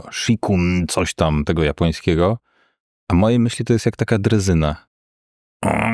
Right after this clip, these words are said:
No, to jest mniej więcej moje tempo, nie? A Mariolka na jakimś takim multiwymiarowym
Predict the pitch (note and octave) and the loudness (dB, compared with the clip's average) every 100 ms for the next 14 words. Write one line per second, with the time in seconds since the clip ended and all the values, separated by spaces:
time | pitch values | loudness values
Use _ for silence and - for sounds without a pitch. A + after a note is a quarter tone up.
0 | A#2 _ _ _ _ _ _ - A#2+ - | -6 _ _ _ _ _ _ -2 0 -2
1 | - _ _ - - - _ - G2+ G2 | -4 _ _ -10 -8 -8 _ -4 -2 0
2 | G2 A2 G2+ G#2 F#2 F2+ - F#2+ E2 - | 0 2 0 2 2 2 0 0 -2 -4
3 | - - - - G2 A2 _ _ _ _ | -8 -18 -8 -4 -2 -4 _ _ _ _
4 | _ _ - F#2 G2+ G2+ A2+ G#2+ G#2+ - | _ _ -4 0 0 0 0 0 -2 -2
5 | A2+ - - A#2 A2 A2 A2 A2 - G#2+ | -2 -2 -2 0 0 0 -2 -4 -4 -2
6 | A#2+ A#2+ - A2+ G#2+ A2 A2 A2 A2 A2 | 0 0 0 -4 0 2 2 2 2 2
7 | G#2 - | 0 -2